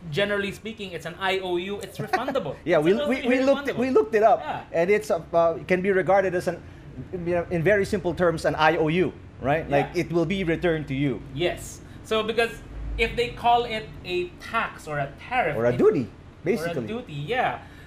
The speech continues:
Speaker 1: Well, we're, we're not sure about the legality, so, um, generally speaking, uh, that would, if, if they call it a tax or a tariff or an import duty,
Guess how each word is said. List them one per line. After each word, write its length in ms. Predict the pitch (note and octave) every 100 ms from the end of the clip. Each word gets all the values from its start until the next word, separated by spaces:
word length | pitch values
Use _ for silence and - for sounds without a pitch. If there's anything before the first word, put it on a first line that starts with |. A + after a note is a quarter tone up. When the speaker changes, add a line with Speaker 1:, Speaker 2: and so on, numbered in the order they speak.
| -
Speaker 1:
Well, 220 | G#3+ F#3 F3+
we're, 160 | F#3+ - D#3+
we're 140 | F#3
not 160 | G#3+ A3+
sure 80 | A3
about 160 | G3
the 80 | E3+
legality, 340 | D#3 F#3 F#3
so, 300 | C#3+ C#3+ C#3 C3 -
um, 420 | C#3 C3 B2+ B2+ A#2+ - - - - - - - - - D#3
generally 340 | F3+ F#3+ F3+ F3
speaking, 480 | - F4+ D#4+ D#4+ - - - - - E3+
uh, 320 | F3+ F#3 E3+
that 320 | G#3 C4 A3+
would, 260 | A3 G#3+ G#3+
if, 160 | G#3 G#3+
if 280 | G#3 G#3
they 80 | G#3
call 200 | G#3+ A3+
it 80 | A3
a 60 | F#3+
tax 460 | - B3+ B3+ -
or 60 | F3
a 40 | E3
tariff 500 | - G3 G#3 G3+ D#3+
or 120 | C#3
an 100 | C3+
import 460 | E3+ E3+ D#3+ D3 C3
duty, 460 | D#3 G3 D3 C#3